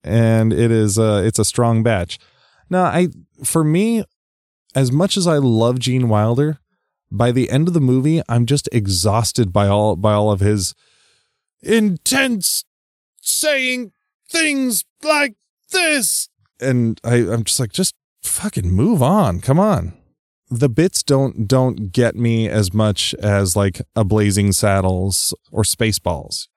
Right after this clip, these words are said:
I don't know. I have a, I have a tough time with it. And I, I also wasn't raised on it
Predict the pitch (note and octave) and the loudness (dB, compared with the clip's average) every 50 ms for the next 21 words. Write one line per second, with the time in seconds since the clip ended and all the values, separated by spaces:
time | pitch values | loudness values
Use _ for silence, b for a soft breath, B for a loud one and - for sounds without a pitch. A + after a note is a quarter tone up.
0 | _ - A2 A#2 A#2+ B2+ C3 D3 D#3+ D3 G2+ - F#2+ A2+ A#2+ A#2 A2 A#2+ A2+ G#2 | _ -4 -2 0 0 0 0 0 0 0 -2 -2 0 0 0 0 2 2 2 2
1 | G2 - A#2 C3 C#3 C#3 D3 - - C#3 B2 - - A#2 G2+ E2 E2 E2 - - | 2 0 0 0 0 0 0 0 0 0 0 0 0 0 0 0 -4 -6 -8 -10
2 | - - _ _ _ _ _ _ _ _ _ _ - B2 C3+ C#3 C#3 - - C#3 | -12 -12 _ _ _ _ _ _ _ _ _ _ -4 -2 0 0 0 -2 -2 0
3 | D#3+ E3 D3+ - - C3+ C#3 D3 D#3 E3 - E3 C#3+ B2 C3 B2 A#2 A#2 G#2+ - | 0 0 0 0 0 0 0 2 2 2 2 2 2 2 2 2 2 2 0 -2
4 | F2+ F#2+ F#2+ G2 F#2+ F#2+ F#2+ F#2 F#2+ - - - F2 F2+ - - - - | -2 -2 2 2 2 2 2 0 -2 -4 -4 -4 -4 -4 -6 -6 -10 -14